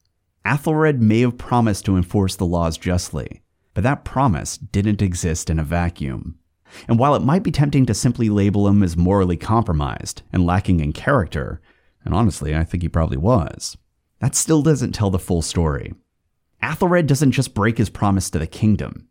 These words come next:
He repeatedly breaks it in the same ways over and over again. There's a pattern to it. And behind this pattern are the incentives and structures that made up English governance. An English governance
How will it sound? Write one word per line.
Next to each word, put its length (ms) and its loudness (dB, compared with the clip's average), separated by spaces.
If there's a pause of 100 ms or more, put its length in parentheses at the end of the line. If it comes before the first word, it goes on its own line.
(460)
He 100 2
repeatedly 760 0
breaks 340 -6
it 160 -6
in 120 4
the 80 4
same 360 4
ways 560 0 (240)
over 560 2
and 140 0
over 280 0
again. 480 -4 (500)
There's 160 0
a 60 0
pattern 520 -2
to 160 -6
it. 200 -10 (640)
And 80 2
behind 400 2
this 100 0
pattern 560 -2 (320)
are 140 2
the 100 0
incentives 640 0
and 140 0
structures 640 -4
that 140 -4
made 300 0
up 180 -2
English 380 -2
governance. 720 -4 (520)
An 100 -4
English 380 2
governance 600 -4